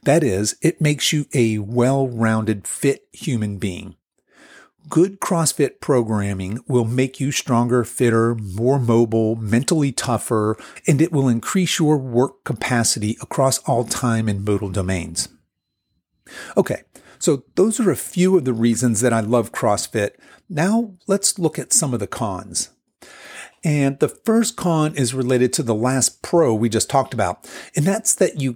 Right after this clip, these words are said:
can't work on any one area when you're a CrossFitter. In other words, because CrossFit is purposely designed to make you a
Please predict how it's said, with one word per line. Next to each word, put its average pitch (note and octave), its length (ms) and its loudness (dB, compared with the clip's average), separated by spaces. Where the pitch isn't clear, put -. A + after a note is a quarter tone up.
can't G3+ 440 0
work D#3 380 0
on C3 280 2
any E3 220 2
one C3+ 340 0
area G#2 600 2
when B2+ 200 2
you're A#2 220 2
a G#2+ 80 0
CrossFitter. - 640 -4
In E3+ 100 2
other F#3+ 140 4
words, A2 280 2
because F#3 380 -2
CrossFit D#3+ 520 0
is G#2+ 120 -2
purposely F3 600 -2
designed A#2+ 480 2
to C3 100 -6
make A#2 280 0
you A2+ 200 2
a G2+ 260 -2